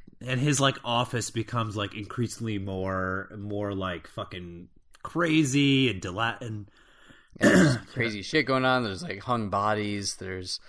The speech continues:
Speaker 1: Yeah, it, it
Speaker 2: uh,
Speaker 1: just, it's all bad.
Speaker 2: uh, all the screens, kind of like Josh's, like, prep room. There's, it's just, yeah, so, so many crazy things going on in there, and, like, you never know. And he has this very, very unsettling way of speaking. Like,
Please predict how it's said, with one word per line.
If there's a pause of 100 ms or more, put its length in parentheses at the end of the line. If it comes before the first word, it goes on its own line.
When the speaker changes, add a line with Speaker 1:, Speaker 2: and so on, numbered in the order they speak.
Speaker 1:
Yeah,
it,
it
Speaker 2:
uh,
Speaker 1:
just, (320)
it's
all
bad.
Speaker 2:
uh, (200)
all
the
screens,
kind
of
like
Josh's,
like, (120)
prep
room. (360)
There's,
it's
just, (1040)
yeah, (380)
so,
so
many
crazy
things
going
on
in
there,
and,
like,
you
never
know.
And
he
has
this
very,
very
unsettling
way
of
speaking. (520)
Like,